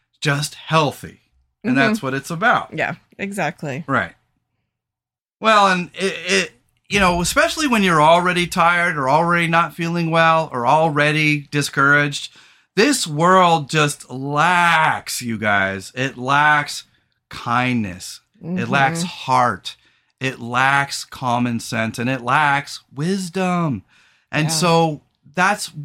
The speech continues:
Speaker 1: what my advice has always been from the start, is find people, whether it be on YouTube or in real life, find people that speak to your heart,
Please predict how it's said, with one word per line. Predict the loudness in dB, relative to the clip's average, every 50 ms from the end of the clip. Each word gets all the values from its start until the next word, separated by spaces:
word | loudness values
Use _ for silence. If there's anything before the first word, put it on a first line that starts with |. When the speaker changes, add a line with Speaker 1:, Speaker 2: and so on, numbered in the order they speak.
| -12 -6
Speaker 1:
what | -2 0 0 0 0
my | 0 0 0 0 -2 -4 -8
advice | -8 -4 -4 -2 0 2 2 2 2 2 0 -4
has | -8 -6 -4 -2
always | 2 2 4 4 4 2 0 -2 -4 -4
been | -4 -4 -4 -4 -6
from | -6 -6 -4 -4 -4
the | -6 -6
start, | -6 -4 -2 -2 -2 -4 -4 -2
is | -2 0 0 -2 -4 -8 -14 -18 -20 _ _ _ _ _
find | -20 -14 -10 -4 -2 0 2 4 4 4 4 4 2 0 -2
people, | -4 -4 -4 -2 -2 0 0 2 2 2 2 0
whether | 0 0 0 0 0
it | -2 -2
be | -2 -2 -2
on | -2 -2 0 0
YouTube | 0 2 2 2 0 0 0 2 2 4 4 4 4 2 2 0
or | 0 -2 -2 -2 -2
in | 0 0 0 0 0
real | 0 0 -2 -2
life, | 0 0 2 2 2 0 -2 -6 -12 _ _ _ _ _ _ _ _
find | -12 -8 -4 -2 0 0 0 0 0
people | -2 -2 -2 -2 -2 -2 -2
that | -2 -2 -4 -4 -8
speak | -8 -4 -2 -2 -2 -4 -6
to | -10 -8
your | -8 -8 -8 -10
heart, | -10 -8 -4 -4 -2 -2 -2 -4 -6 -10 -14